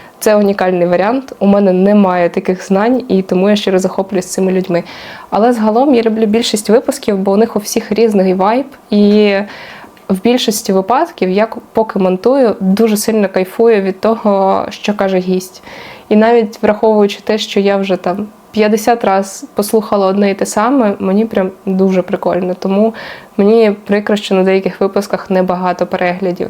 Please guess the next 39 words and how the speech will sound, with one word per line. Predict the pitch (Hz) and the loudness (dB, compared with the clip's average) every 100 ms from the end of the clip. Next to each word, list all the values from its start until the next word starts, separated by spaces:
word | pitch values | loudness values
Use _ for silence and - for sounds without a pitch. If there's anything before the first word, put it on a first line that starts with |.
| 208 | -6
Я | 190 | -6
впевнена, | 190 - 196 220 196 190 | -4 -4 -4 -2 -2 -4
що | - - | -6 -2
випуск | 185 190 190 190 | -2 0 -4 -4
з | 190 | 0
Велмуві | 190 185 185 214 208 | 2 2 2 2 2
мав | 190 185 190 | 2 0 0
набрати | 190 185 190 185 185 185 - - - | -2 -2 -4 -4 -6 -6 -16 -14 -4
набагато | 196 190 202 202 | -2 0 -2 0
більшу | 190 196 196 - | 2 2 0 -4
кількість, | 185 208 214 214 202 | 0 0 0 -2 -2
бо | 185 190 190 185 | -2 0 2 2
він | 180 202 | 2 0
там | 202 190 185 | 0 -2 0
дуже | 196 196 | 0 0
класний, | 185 190 180 175 - 180 - | 0 -2 -2 -4 -6 -8 -4
і | 196 185 180 | 0 2 2
добірка | 185 196 202 185 | 0 0 -2 -4
фільмів | - 196 180 180 | -2 -2 -2 -4
класна, | 185 175 - 180 | -4 -4 -4 -4
мені | 175 | -4
здається, | 180 180 180 - | -4 -4 -4 -4
і | |
коментарі | 185 190 196 196 202 | -2 0 0 0 2
його | 202 190 | 2 0
там | 190 180 | -2 -2
дуже | 185 185 | -2 -2
прикольні. | 185 190 - 180 175 180 - - - - - - 226 | -2 -4 -2 -2 -2 -6 -10 -18 -18 -18 -20 -12 -4
Е, | 190 185 185 185 185 - - | -2 0 0 0 -4 -8 -4
і | |
так | 208 208 | -2 -2
само | 233 226 | 0 0
можна | 196 196 | 0 0
сказати | - 202 202 | -2 -2 0
майже | 196 185 | 0 0
про | 175 185 | 0 -4
всі | - 185 | -2 -2
випуски, | 180 - - 180 | -2 -2 -6 -4
бо | 185 175 175 175 | 0 2 4 2